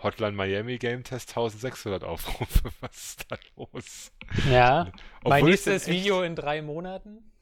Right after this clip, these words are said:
Speaker 1: Obwohl ich den echt geil fand, diesen
Speaker 2: Ja?
Speaker 1: Game Test. Der war, der hat irgendwie so ein, der hat diese irre Message <laughs> einfach sehr gut rübergebracht.
Speaker 2: <laughs>
Speaker 1: So nach dem Motto, jetzt dreht er durch.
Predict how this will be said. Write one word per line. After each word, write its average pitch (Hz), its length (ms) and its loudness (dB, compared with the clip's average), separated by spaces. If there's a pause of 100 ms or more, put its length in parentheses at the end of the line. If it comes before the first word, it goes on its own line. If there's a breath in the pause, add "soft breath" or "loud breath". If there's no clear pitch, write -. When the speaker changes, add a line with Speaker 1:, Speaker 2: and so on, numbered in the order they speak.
(160)
Speaker 1:
Obwohl 117 300 -2
ich 139 100 -4
den 139 100 -4
echt - 260 -8
geil 165 220 -4
fand, 76 400 -18 (200)
diesen 85 300 -14
Speaker 2:
Ja? - 120 -8
Speaker 1:
Game 85 200 -12
Test. - 300 -12
Der 92 80 -4
war, 95 160 -2
der 104 140 -4
hat 107 60 -2
irgendwie 110 360 0
so 113 160 -2
ein, 110 280 -8 (1120)
der 98 100 0
hat - 140 -8
diese 110 300 -4
irre 123 220 0
Message 123 380 -6
<laughs> - 40 -10
einfach - 340 -8
sehr - 240 -2
gut - 340 -6
rübergebracht. - 840 0 (100)
Speaker 2:
<laughs> - 760 -10
Speaker 1:
So - 120 -6
nach 92 180 -2
dem 101 140 -2
Motto, 101 200 -2
jetzt 101 260 -2
dreht 104 240 -4
er 107 80 -2
durch. 95 420 -8